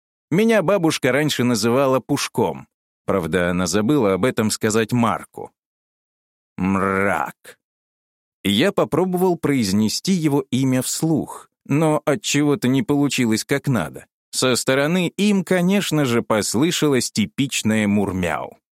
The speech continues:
Светловолосая девочка, подошедшая к коробке, тут же рассмеялась. Стала меня гладить и чесать за ухом.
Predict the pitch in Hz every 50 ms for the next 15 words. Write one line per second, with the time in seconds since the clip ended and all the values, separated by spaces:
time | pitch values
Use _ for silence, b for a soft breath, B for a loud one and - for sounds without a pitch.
0 | _ _ _ _ _ _ _ _ _ _ _ _ _ - - 98 87 95 87 -
1 | 92 95 92 95 101 104 110 110 98 - - 92 87 85 85 80 80 113 151 165
2 | 156 151 117 - - 135 110 - 120 143 143 - 202 202 - - - - 127 117
3 | 110 101 - 98 107 135 180 190 170 - _ - 160 160 151 - _ 120 120 139
4 | 131 107 98 107 104 101 98 90 - - 92 92 92 82 80 76 73 - - -
5 | - - - - _ _ _ _ - - - - 98 98 85 82 85 85 85 82
6 | 82 78 78 80 90 90 104 123 131 123 117 117 - - 101 - - 101 - -
7 | 98 98 92 80 80 80 95 95 82 76 71 - - - - - -